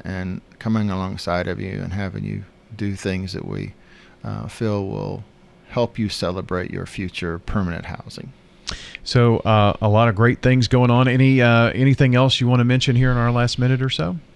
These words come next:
Speaker 1: Uh, just mindful of,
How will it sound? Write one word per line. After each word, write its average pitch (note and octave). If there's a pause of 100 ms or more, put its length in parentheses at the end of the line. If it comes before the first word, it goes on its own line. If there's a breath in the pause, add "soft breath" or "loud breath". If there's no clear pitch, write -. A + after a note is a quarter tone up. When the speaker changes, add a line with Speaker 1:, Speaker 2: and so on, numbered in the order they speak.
(840 loud breath)
Speaker 1:
Uh, A#2+ (1080 loud breath)
just -
mindful C#3
of, C3+